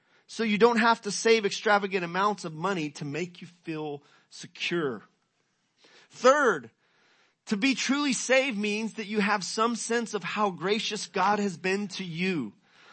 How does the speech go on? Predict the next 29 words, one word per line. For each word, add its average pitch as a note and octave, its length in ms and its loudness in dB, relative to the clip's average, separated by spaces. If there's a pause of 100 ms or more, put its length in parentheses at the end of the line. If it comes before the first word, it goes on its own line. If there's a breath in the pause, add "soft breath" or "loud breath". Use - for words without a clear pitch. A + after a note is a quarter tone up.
The F3+ 120 4
Bible A#3 500 4
repeatedly G#3+ 880 -6 (220 loud breath)
shows G#3+ 440 4
that G3 140 -4
the F#3+ 80 -6
sign A3+ 500 2
that A#3+ 120 -4
you G#3 140 0
have F3+ 160 -2
tasted F#3+ 480 -6
God's F3 340 2
grace C#3+ 560 -6 (340 loud breath)
is C#3 240 -6
you D3+ 80 -6
become C#3+ 640 -6 (460 soft breath)
gracious. - 1000 -12 (500)
Thus, F3 320 0
if F#3 140 -4
you've D#3 200 -8
tasted E3+ 640 -4
of B2+ 140 -8
the B2+ 80 -6
gospel, A#2+ 720 -4 (600 soft breath)
you C#3 160 -6
will C#3+ 120 -4
be A#2 140 -6
gracious - 1000 -6 (500)
instinctively." A2+ 1040 -2